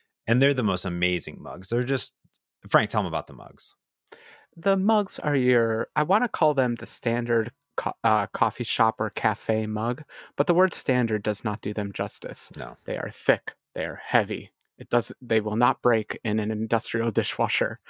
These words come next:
Speaker 2: Um, <laughs> they have good hand grip. Uh, it's a good ceramic. It's a beautiful color. It's exactly the color you would imagine a coffee mug should be.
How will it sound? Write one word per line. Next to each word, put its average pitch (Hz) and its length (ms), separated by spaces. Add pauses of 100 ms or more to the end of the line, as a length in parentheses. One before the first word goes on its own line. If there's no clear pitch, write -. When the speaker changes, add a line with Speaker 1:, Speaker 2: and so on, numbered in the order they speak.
(480)
Speaker 2:
Um, 120 460 (320)
<laughs> - 300
they 127 80
have 156 220
good 185 160
hand 151 260
grip. 104 300 (200)
Uh, 123 560
it's - 160
a 135 40
good 165 160
ceramic. 165 640 (140)
It's - 100
a - 40
beautiful 185 420
color. 143 340
It's 135 220
exactly 143 640
the 120 120
color 131 360
you 127 200
would 113 100
imagine 127 560
a 117 80
coffee - 320
mug 131 320
should - 300
be. 170 220